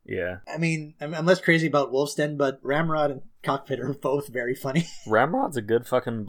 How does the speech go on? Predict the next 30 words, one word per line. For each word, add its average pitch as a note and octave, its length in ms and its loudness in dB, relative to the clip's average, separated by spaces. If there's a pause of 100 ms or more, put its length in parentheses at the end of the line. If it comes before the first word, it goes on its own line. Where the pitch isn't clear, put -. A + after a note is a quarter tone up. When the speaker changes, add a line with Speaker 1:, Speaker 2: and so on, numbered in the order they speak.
Speaker 1:
I G#2 100 -4
mean, G#2 220 -2
we A#2 140 -2
have, A2 400 -2 (200)
uh, F2+ 440 -4 (100)
we A2+ 120 -6
have A2+ 100 -4
a F#2+ 60 2
lot F#2 240 2
of, F2 180 -4 (140)
we G#2+ 80 -4
have F#2+ 100 -6
a F2+ 40 -2
lot - 240 -4
of - 100 -12
interesting - 640 -12
bar - 240 -4
names. C2+ 480 -10
<laughs> - 40 -20 (2750)
Speaker 2:
But G3 160 8
anyway, G#3 240 8
so F3+ 120 6
it's D#3 100 2
precinct G3+ 380 4
night D#3 220 2
at D3 80 -2
one D3+ 80 0
of C#3+ 60 0
these C#3 160 2
clubs, B2 460 -2